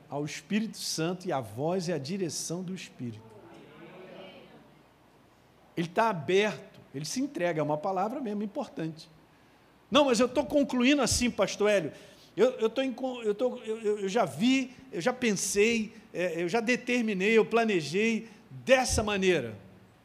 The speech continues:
Não tem nada de errado em pensar, planejar, <laughs> organizar, é, sonhar pra frente coisas, estabelecer, desde que eu submeta à sensibilidade de Deus,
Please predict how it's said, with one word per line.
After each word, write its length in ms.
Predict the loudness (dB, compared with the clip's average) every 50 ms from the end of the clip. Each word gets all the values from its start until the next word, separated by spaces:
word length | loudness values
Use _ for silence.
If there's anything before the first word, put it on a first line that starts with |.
| _ _ _ _ _ _ _ _ _ _ _ _ _ _ _ _ _ _ -10 -6
Não 100 | -4 -2
tem 160 | 2 2 2
nada 240 | 2 2 0 0 0
de 100 | 2 2
errado 420 | 2 2 2 2 0 0 0 -2 -4
em 80 | -6
pensar, 640 | -6 -4 -4 -4 -2 -2 0 0 0 0 0 -2 -4
planejar, 840 | -6 -6 -4 -4 -4 -4 -6 -6 -4 -2 0 0 0 -2 -4 -8 -14
<laughs> 120 | -14 -8 -6
organizar, 1080 | -4 -4 -4 -4 -4 -4 -4 -6 -6 -6 -2 0 2 2 2 2 0 -4 -6 -12 -20 -20 -20 -18 -14
é, 160 | -14 -12 -8
sonhar 460 | -6 -4 -4 -4 -4 -4 -4 -4 -6 -4
pra 180 | -4 -6 -6
frente 320 | -6 -8 -10 -10 -12 -12 -12
coisas, 500 | -4 -2 0 2 2 0 -2 -4 -6 -6
estabelecer, 960 | -6 -4 -4 -4 -4 -4 -4 -4 -4 -4 -4 -4 -2 0 2 2 0 0 -4 -8 -16 -20 -20 -20 -16
desde 440 | -14 -6 -2 0 0 2 0 -2 -2
que 80 | 0 0
eu 60 | 0
submeta 1200 | 0 0 -2 0 0 0 0 0 0 -2 -2 -2 0 4 4 4 4 2 0 0 2 4 4 4
à 60 | 2
sensibilidade 1000 | 0 -2 -2 0 0 0 -2 -2 -4 -2 -2 0 0 0 0 0 0 0 -2 -2
de 80 | -4 -2
Deus, 420 | 2 2 4 4 2 0 -4